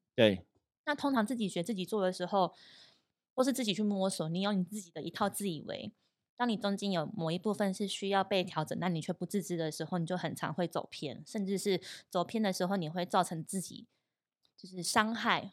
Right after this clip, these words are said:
Speaker 2: 我们讲说，如果你姿势不对，你如果去练，练举重有没有？如果你姿势错误，用施力点错的话，其实你会对自己的身体造成
Speaker 1: 对。
Speaker 2: 呃，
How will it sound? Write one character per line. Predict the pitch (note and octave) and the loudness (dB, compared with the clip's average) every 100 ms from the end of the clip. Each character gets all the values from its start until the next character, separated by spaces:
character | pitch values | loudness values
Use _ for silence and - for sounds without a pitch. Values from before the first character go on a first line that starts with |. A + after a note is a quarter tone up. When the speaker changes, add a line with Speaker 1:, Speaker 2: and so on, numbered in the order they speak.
| _ | _
Speaker 2:
我 | F3+ | -16
们 | F3 | -8
讲 | F3 | -4
说， | F#3 | -2
如 | G3+ | 0
果 | F#3+ | 0
你 | E3 - _ _ | -2 -8 _ _
姿 | B3+ | -2
势 | B3 C4 | 0 0
不 | G#3 | 2
对， | A3 G#3 | 4 4
你 | |
如 | F3+ | 2
果 | F#3+ | 0
去 | A3 G3 | -2 -6
练， | G3+ A3+ F#3+ F#3 - - - | -2 -2 -2 -6 -18 -20 -8
练 | C#4 A#3+ | 0 2
举 | G#3 F#3 | 2 2
重 | A3 G3 | 4 2
有 | D#3+ | 2
没 | D#3+ | 2
有？ | D#3+ E3+ | 0 2
如 | |
果 | G3 | 0
你 | F3 | 0
姿 | E3 A3 | 0 0
势 | B3 | 0
错 | A#3+ C4 G3+ G#3+ | 2 4 6 4
误， | F3 | 4
用 | G3+ G3 | 2 0
施 | - - | -2 0
力 | A#3+ | 2
点 | G3 D#3 | 4 2
错 | - G3 | 2 2
的 | E3+ | 4
话， | G3 | 4
其 | F#3 | 2
实 | G3+ | 2
你 | F#3+ | 2
会 | E3 G3+ | 4 2
对 | G#3+ | 2
自 | G#3 | 0
己 | F3 | -2
的 | D3+ | -2
身 | E3 F#3 | 0 0
体 | F#3 F3+ | 0 0
造 | F#3+ | 2
成 | F3+ - F3 - _ _ _ _ _ _ _ | 2 -4 -8 -12 _ _ _ _ _ _ _
Speaker 1:
对。 | C3 B2 | 6 6
Speaker 2:
呃， | G2+ | 4